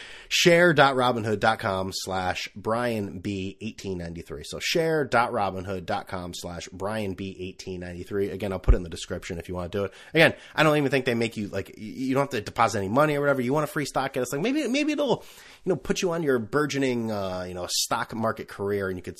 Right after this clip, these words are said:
when you're sitting on your yacht and ignoring your children and on your fourth wife and, uh, your fifth prostitute of the day, and people will say, "Hey, how'd you do this?" And you say, "Hey, you know how I got started? I was listening to the Red Ticket Blues podcast." Yeah.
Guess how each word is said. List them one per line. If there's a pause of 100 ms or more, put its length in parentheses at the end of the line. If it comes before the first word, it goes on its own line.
when
you're
sitting
on
your
yacht
and (240)
ignoring
your
children
and
on
your
fourth
wife
and,
uh, (500)
your
fifth
prostitute
of
the
day,
and
people
will
say,
"Hey,
how'd
you
do
this?"
And
you
say,
"Hey, (340)
you
know
how
I
got
started? (460)
I
was
listening
to
the
Red
Ticket
Blues
podcast." (120)
Yeah.